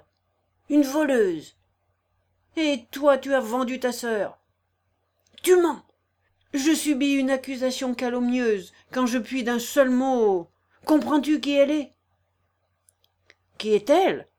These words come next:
demanda Chatov. Et, curieux, il s'approcha de la porte. «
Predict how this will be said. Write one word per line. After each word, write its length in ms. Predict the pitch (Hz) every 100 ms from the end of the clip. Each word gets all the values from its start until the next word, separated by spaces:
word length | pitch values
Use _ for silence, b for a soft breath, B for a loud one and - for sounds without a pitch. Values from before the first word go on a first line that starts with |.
| _ _ _
demanda 360 | 160 165 160 151
Chatov. 640 | 151 151 151 120 - - _ _ _ _ _ _ _
Et, 220 | 190 190 - _
curieux, 480 | - 262 202 233 -
il 120 | 185
s'approcha 580 | 165 214 - 196 - 254
de 80 | 185
la 120 | 160
porte. « 520 | 147 143 120 - _